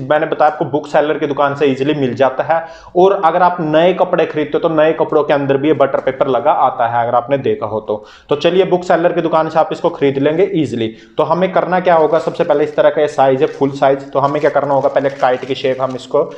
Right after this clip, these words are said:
इस तरह से cutting कर लेते हैं, यहाँ पर, यहाँ से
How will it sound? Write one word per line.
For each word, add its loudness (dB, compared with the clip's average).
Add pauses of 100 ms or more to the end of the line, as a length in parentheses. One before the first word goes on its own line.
(240)
इस 0
तरह 2
से -4
cutting -4
कर -2
लेते -2
हैं, -6
यहाँ -4
पर, -4 (600)
यहाँ -2
से -4